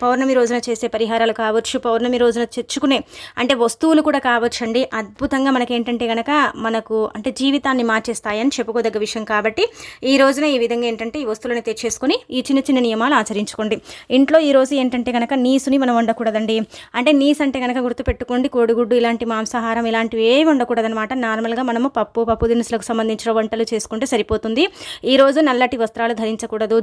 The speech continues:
జుట్లు క-, అంటే జుట్టు కత్తిరించడం, గోర్లు కత్తిరించుకోవటం, తలను వీరబోసుకొని తిరగటం, నల్లటి వస్త్రాలతో పాటు బ్లూ కలర్లో ఉండే బట్టలు కూడా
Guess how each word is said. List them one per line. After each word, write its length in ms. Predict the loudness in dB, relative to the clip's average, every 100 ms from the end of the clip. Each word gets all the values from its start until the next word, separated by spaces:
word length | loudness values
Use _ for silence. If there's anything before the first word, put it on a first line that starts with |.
| 0
జుట్లు 200 | -4 -2
క-, 100 | -2 0
అంటే 160 | 0 -2
జుట్టు 180 | -4 -2
కత్తిరించడం, 520 | -2 0 0 0 -2 2
గోర్లు 220 | 4 2 -2
కత్తిరించుకోవటం, 720 | -2 -2 -4 -4 -2 -2 -2
తలను 240 | 2 2 4
వీరబోసుకొని 500 | 2 4 0 0 -4 -2
తిరగటం, 320 | -2 -2 -2 0
నల్లటి 320 | 0 0 0 -2
వస్త్రాలతో 460 | 0 0 2 0 0
పాటు 180 | 0 0 0
బ్లూ 100 | 0 2
కలర్లో 280 | 2 2 2
ఉండే 160 | 2 2
బట్టలు 220 | 2 0 0
కూడా 100 | 0